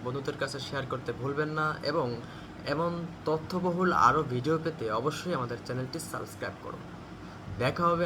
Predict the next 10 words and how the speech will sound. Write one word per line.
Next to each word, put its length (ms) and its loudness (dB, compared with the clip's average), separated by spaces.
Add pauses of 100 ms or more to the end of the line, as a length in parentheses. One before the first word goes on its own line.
আরও 140 4
কোনো 200 -4
নতুন 160 -4 (100)
ভিডিওতে, 360 2 (100)
ততক্ষণ 340 -4
পর্যন্ত 220 -6 (100)
সবাই 240 -2
ভালো 200 0
থাকবেন, 340 0 (400)
সুস্থ 160 -12